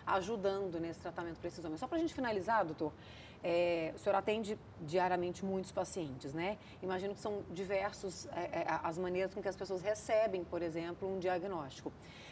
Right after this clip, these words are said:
Qual que é o recado que o senhor daria, tanto pra quem está nos assistindo, que imagina que nunca vai ter isso, como pra alguém que talvez esteja nos acompanhando e acabou de receber um diagnóstico, tá numa fase de tratamento? Qual que é o recado que o senhor dá?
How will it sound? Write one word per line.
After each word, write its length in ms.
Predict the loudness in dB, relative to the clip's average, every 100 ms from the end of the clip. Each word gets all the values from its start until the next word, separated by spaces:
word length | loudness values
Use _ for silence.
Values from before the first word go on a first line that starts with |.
| 2
Qual 140 | 4
que 80 | 4
é 40 |
o 20 | 4
recado 320 | 4 4 2
que 80 | 2
o 20 |
senhor 160 | 2
daria, 380 | 6 4 4 2
tanto 220 | 0 -2
pra 100 | -2
quem 140 | -4 -4
está 140 | -2
nos 140 | -2 -2
assistindo, 380 | -2 -4 -4
que 180 | -6 -4
imagina 400 | -4 -4 -4 -4
que 100 | -4
nunca 280 | -4 -4 -2
vai 140 | -2
ter 120 | 0 -2
isso, 360 | -2 -4 -8 -16 -16 -10 0
como 160 | 0
pra 160 | 4 2
alguém 280 | 2 0 -4
que 120 | -4
talvez 500 | 2 4 4 0 -2
esteja 360 | -4 0 0 0
nos 140 | -2
acompanhando 920 | -2 -2 0 0 0 -2 -2 -4 -6 -8 -16 -8 0
e 100 | 2
acabou 340 | 2 2 0
de 100 | 0
receber 280 | -4 0 0
um 120 | 2
diagnóstico, 880 | 0 0 0 2 4 4 0 -6 -4
tá 180 | 0 0
numa 180 | -2 -2
fase 400 | 4 6 6 2
de 80 | -4
tratamento? 680 | -4 -2 -2 -4 -4 -6 -6
Qual 120 | -6
que 80 | -6
é 20 |
o 20 |
recado 240 | -4 -6
que 60 | -8
o 20 |
senhor 180 | -10 -8
dá? 140 | -8